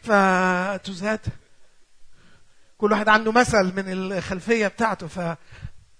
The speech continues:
اسألوا تعطوا.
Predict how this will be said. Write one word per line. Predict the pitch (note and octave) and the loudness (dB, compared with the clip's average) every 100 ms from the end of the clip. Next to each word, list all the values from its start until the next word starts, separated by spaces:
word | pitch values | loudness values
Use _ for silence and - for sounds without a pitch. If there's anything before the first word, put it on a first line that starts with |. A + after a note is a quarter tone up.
| - - - - - - - | -20 -20 -20 -20 -20 -20 -18
اسألوا | - - C#4 C#4 C#4+ C#4+ D4 E4+ - - | -16 -6 -2 0 0 -2 -6 -10 -20 -20
تعطوا. | - E4 C#4+ - A#3 | -4 -4 -4 -8 -12